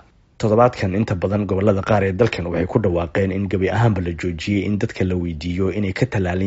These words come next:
yihiin covid sagaal iyo toban marka ay doonaan inay fadhiistaan maqaayadaha ama ay ku kulmaan xafladaha, shineemooyinka, garoomada ciyaaraha iyo meelaha kale ee la isugu yimaado.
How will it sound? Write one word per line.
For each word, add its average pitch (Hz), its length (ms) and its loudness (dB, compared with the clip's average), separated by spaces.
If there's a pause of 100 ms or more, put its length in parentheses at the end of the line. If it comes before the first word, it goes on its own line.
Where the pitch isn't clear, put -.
yihiin 92 200 -2
covid 101 360 4
sagaal 104 200 2
iyo 80 120 -4
toban 90 280 -4 (400)
marka 113 360 2
ay 85 160 -2
doonaan 95 400 0
inay 107 160 2
fadhiistaan 90 560 -4
maqaayadaha 95 680 -2
ama 95 360 -2
ay 90 160 -4
ku - 120 -4
kulmaan 92 600 -2 (320)
xafladaha, 98 720 0
shineemooyinka, 95 1000 2
garoomada 98 440 0
ciyaaraha 95 600 0 (320)
iyo 113 160 6
meelaha 95 360 4
kale 92 160 0
ee 82 120 2
la 87 100 2
isugu 90 300 0
yimaado. 87 440 -2